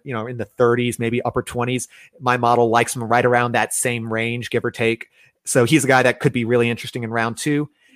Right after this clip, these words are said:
And the comp B, round three sort of thing, um, this is where you could start seeing a couple of pitchers maybe. There's a lot, I mean, honestly, there's a lot of prep bats out there if they wanna go high school. There's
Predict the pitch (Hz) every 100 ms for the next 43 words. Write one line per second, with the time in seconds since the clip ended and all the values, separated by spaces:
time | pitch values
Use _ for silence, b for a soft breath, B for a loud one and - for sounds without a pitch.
0 | b 151 143 135 170 170 147 156 165 165
1 | 143 156 147 - 156 160 - 165 156 -
2 | 160 160 160 - 143 139 135 139 180 233
3 | 226 226 196 165 - 143 - 147 131 -
4 | 135 127 117 - - 135 147 135 139 131
5 | 135 135 131 120 B B - 156 160 247
6 | 240 160 156 170 - 123 120 120 131 131
7 | - - 127 - 117 110 120 110 117 110
8 | 120 110 120 120 117 113 113 117 - 131
9 | 120 113 -